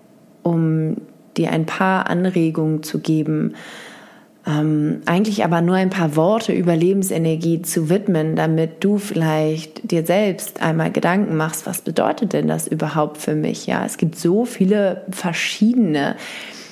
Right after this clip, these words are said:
Definitionen von Prana, von Lebensenergie. Und ich kann hier so viele auflisten und eine ist schöner als die andere, aber das Wichtigste ist doch eigentlich, dass du dir überlegst, okay, was bedeutet denn das überhaupt für mich?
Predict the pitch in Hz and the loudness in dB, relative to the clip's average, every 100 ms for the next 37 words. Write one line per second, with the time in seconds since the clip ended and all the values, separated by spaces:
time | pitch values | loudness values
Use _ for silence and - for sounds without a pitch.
0 | - - - 196 196 190 185 196 202 - | -20 -10 0 0 4 2 2 0 -2 0
1 | 202 214 202 185 - 165 160 160 - 156 | 2 2 2 0 0 0 0 -2 -2 0
2 | 160 180 165 147 196 220 - - 170 160 | 2 2 2 2 0 -2 -6 -2 0 2
3 | 170 202 190 - 151 147 160 - 196 175 | 2 2 2 0 0 0 0 0 0 0
4 | 220 294 - - _ _ _ _ - - | -2 -6 -14 -20 _ _ _ _ -20 -6
5 | 196 180 185 196 190 185 185 240 226 165 | -2 -2 0 0 2 2 2 0 0 0
6 | - 170 233 - 160 160 151 151 - 202 | 2 2 0 0 0 0 0 0 2 2
7 | 202 175 - 208 226 151 165 - - 196 | 2 0 2 2 4 2 0 0 0 2
8 | 233 170 156 170 - - 226 208 - - | 2 2 2 0 2 2 2 -2 0 0
9 | 160 - - 165 180 156 - 156 - 226 | 2 0 0 0 0 -4 -4 -2 0 2
10 | 202 - 160 160 170 175 - - 170 175 | 2 2 2 2 2 0 -6 -6 -2 0
11 | 160 - - - 185 170 165 156 - 78 | -2 -2 2 2 2 0 0 0 0 0
12 | 80 156 87 - 151 226 - - - | 0 -2 -6 -2 0 2 0 -6 -14